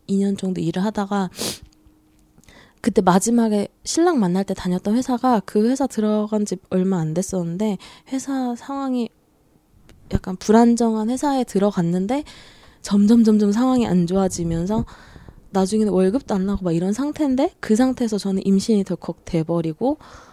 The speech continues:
신랑은 또 이제 발령이 가평에 나고 막 그냥 모든 상황이 이렇게 돼서 회사 그만두고 애기 낳고 가평을 갔어요. 그래서 이 년 동안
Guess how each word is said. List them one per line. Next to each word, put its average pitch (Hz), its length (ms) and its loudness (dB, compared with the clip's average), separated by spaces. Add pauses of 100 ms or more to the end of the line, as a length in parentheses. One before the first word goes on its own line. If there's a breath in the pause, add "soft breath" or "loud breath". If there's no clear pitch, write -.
(680 loud breath)
신랑은 240 600 -4
또 175 160 -4
이제 160 160 -8
발령이 190 440 2
가평에 185 440 0
나고 160 460 -2 (200)
막 170 280 -10 (260)
그냥 262 200 -10
모든 208 220 -2
상황이 320 300 -2
이렇게 233 260 -2
돼서 226 260 -4
회사 302 160 -2
그만두고 247 760 -6 (320 soft breath)
애기 190 200 2
낳고 - 280 -4
가평을 - 360 -8
갔어요. - 440 -14
그래서 175 180 -14
이 180 100 -4
년 185 180 -2
동안 170 360 -8